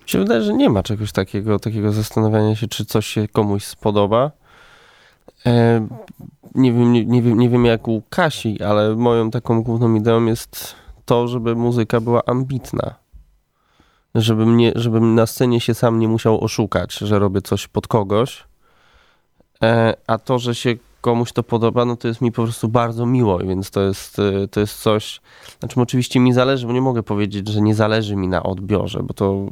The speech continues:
e, każdy artysta, nie chcę mówić za wszystkich, ale wydaje mi się, że każdy artysta, który mówi w ten sposób, kłamie. Więc, e, ten taki element by-, bycia docenionym, wiado-, wi-, wiadomo, że on jest ważny.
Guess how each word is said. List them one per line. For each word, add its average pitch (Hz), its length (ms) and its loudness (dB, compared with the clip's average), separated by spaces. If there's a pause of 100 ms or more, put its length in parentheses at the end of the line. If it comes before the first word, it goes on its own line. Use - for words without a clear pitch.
e, 92 100 -2
każdy 107 280 -2
artysta, 107 500 0 (1080)
nie 123 200 4
chcę 120 160 -2
mówić 117 220 2
za 117 100 0
wszystkich, 127 560 -4
ale 113 200 -2
wydaje 117 440 0
mi 104 80 -2
się, 101 140 -4
że 101 80 -2
każdy 101 340 0
artysta, 95 500 -2
który 101 300 -2
mówi 104 260 0
w - 40 -16
ten 104 140 0
sposób, 180 400 -6
kłamie. - 440 -2 (1080)
Więc, 113 460 2
e, 107 720 0
ten 110 220 -2
taki 113 320 -2
element 113 680 2 (760)
by-, 113 140 2
bycia 110 320 -2
docenionym, 120 640 2
wiado-, 107 320 0
wi-, 110 240 0
wiadomo, 113 340 2
że 113 100 0
on 110 100 2
jest 107 180 -2
ważny. 110 480 -2